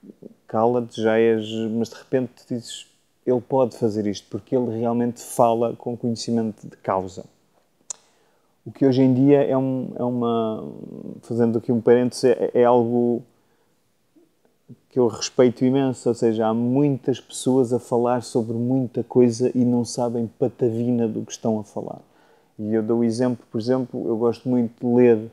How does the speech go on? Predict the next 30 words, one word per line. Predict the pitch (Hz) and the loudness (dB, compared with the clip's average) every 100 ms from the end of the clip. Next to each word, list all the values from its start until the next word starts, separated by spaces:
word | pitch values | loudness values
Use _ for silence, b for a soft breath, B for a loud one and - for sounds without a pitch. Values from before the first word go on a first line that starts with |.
| _ - | _ 0
poesia, | 120 110 117 131 147 196 | 2 2 0 -2 -4 -8
mas | 120 113 | -10 -4
é | 120 | -2
a | |
única | 123 113 110 | -2 -4 -2
coisa | 123 117 | -2 -2
que | 113 | -2
eu | 113 | -2
faço | 120 117 110 123 | 0 -2 -2 -8
em | 113 | -8
relação | 120 113 127 | -8 -6 -4
à | 113 | -4
poesia | 113 120 113 120 123 131 b b b _ | 0 -2 0 -2 -2 -4 b b b _
é | - 120 | 0 2
ler. | 123 127 117 - - b b b | 6 8 6 4 -14 b b b
Eu | 117 | 0
não | 117 113 | 2 2
escrevo | - 117 123 107 - | -2 2 2 0 0
poesia | 127 113 117 123 131 | 0 2 0 -2 -2
e | 131 | -4
muito | 120 135 143 123 131 | -2 0 2 0 -2
menos | 127 131 123 | -2 -2 -6
falo | - - 123 127 117 | -10 -4 -2 -2 -4
sobre | - 123 120 | -4 -2 -2
a | |
poesia | 117 127 120 123 131 | -2 -4 -2 -4 -6
porque | - - | -8 -6
eu | |
não | 131 135 | -6 -6
percebo | - - 151 | -10 -12 -12